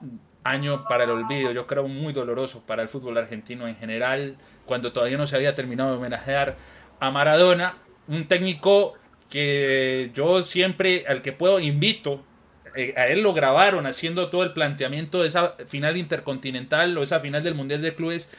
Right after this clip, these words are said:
entre Estudiantes y Barcelona, y una final en donde casi gana Estudiantes, estuvo a, a, a remates de lograrlo, Barcelona se lo llevó, y ni hablar del Mundial de Brasil dos mil catorce. Y la otra figura en cuestión, Jaime, por supuesto, Paolo Rossi,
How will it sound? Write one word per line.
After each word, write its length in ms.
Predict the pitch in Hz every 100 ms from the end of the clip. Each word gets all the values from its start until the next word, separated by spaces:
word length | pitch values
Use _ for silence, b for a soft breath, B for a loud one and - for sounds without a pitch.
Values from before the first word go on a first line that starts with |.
| B
entre 320 | 165 156 151 147
Estudiantes 560 | 147 139 160 175 165
y 60 | 147
Barcelona, 680 | 135 127 131 139 160 190 - B B B
y 100 | 208
una 280 | 220 262 254
final 440 | - 190 214 240 226 B B
en 120 | 156
donde 260 | 156 156 151
casi 340 | - - 160
gana 400 | 151 180 180 170 B B
Estudiantes, 920 | - 139 - 143 180 165 143 110 - -
estuvo 460 | 117 139 151 160 131
a, 120 | 117
a, 520 | - 123 123 120 117
a 160 | - 127
remates 560 | 127 131 180 180 135
de 100 | 120
lograrlo, 540 | 120 120 143 151 160 160
Barcelona 480 | 127 123 127 139 147
se 120 | 127
lo 80 | 117
llevó, 360 | 120 143 185 B B -
y 180 | 202 185
ni 120 | 165
hablar 260 | 151 165
del 140 | 160 151
Mundial 300 | 143 147 151
de 80 | 147
Brasil 280 | 135 151
dos 100 | 139
mil 160 | 139 143
catorce. 480 | 139 135 139 104 95 b _
Y 180 | - 214
la 140 | 180 -
otra 260 | - 262
figura 280 | 202 220 247
en 80 | 226
cuestión, 360 | 220 208 202
Jaime, 260 | 175 170 165
por 180 | 156 160
supuesto, 480 | 143 151 147 151 135 B B B -
Paolo 340 | 123 143 143
Rossi, 380 | 131 139 - 101